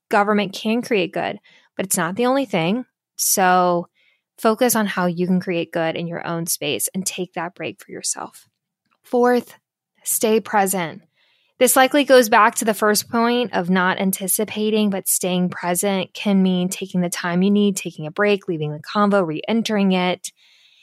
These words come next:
Because I think being really present with the moment is hard to do. I know I struggle with it all the time.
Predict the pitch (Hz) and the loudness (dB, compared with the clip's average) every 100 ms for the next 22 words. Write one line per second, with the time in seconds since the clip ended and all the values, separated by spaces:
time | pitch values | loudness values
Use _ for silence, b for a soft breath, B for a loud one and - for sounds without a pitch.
0 | b b - 220 226 233 240 214 214 208 | b b -2 2 4 4 4 4 4 4
1 | 190 196 196 - 208 185 196 214 202 190 | 4 4 2 -2 0 0 0 -2 -4 -2
2 | 180 165 170 196 208 - _ _ _ - | -2 0 0 0 -2 -8 _ _ _ 4
3 | 226 214 202 190 175 165 - - _ - | 6 4 0 0 0 -4 -4 -10 _ -8
4 | 196 202 220 220 214 - 196 196 190 185 | -2 0 2 2 2 2 0 0 -2 0
5 | 185 175 160 _ - 180 190 202 - 175 | 0 0 -2 _ -4 0 2 2 0 -2
6 | 156 180 226 | -2 -2 -2